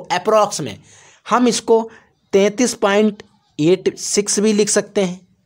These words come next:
कुछ भी लिख सकते हैं, लेकिन सप्रॉक्स मान हमारा ये माना जाएगा। ठीक है बच्चों, हो सकता है ऑब्जेक्टिव में, सॉरी, ये ऑब्जेक्टिव में क्वेश्चन नहीं आने वाला है, शायद अगर आ जाए तो ये इनमें से कोई भी मान आपको दे सकता है, लेकिन आपको इतना सोच लेना है, उसके अप्रॉक्स आंसर आपको देना है। ठीक है,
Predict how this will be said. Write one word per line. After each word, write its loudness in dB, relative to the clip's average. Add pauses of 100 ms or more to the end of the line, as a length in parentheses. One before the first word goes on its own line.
(160)
कुछ -2
भी 0
लिख -4
सकते -12
हैं, -14
लेकिन 2
सप्रॉक्स 0
मान 2
हमारा 0
ये -2
माना -8
जाएगा। -20
ठीक -12
है -6
बच्चों, -10 (340)
हो -2
सकता -4
है -8
ऑब्जेक्टिव -6
में, -8
सॉरी, -4 (160)
ये -4
ऑब्जेक्टिव -6
में -6
क्वेश्चन -10
नहीं -6
आने -6
वाला -4
है, -12 (220)
शायद -4
अगर 0
आ -4
जाए -6 (120)
तो -8
ये -8
इनमें -6
से -12
कोई 2
भी -6
मान -4
आपको -2
दे -2
सकता -10
है, -6
लेकिन 0
आपको 0
इतना -2
सोच -6
लेना -2
है, -8
उसके -8
अप्रॉक्स -10
आंसर -8
आपको -10
देना -12
है। -20 (420)
ठीक -6
है, -6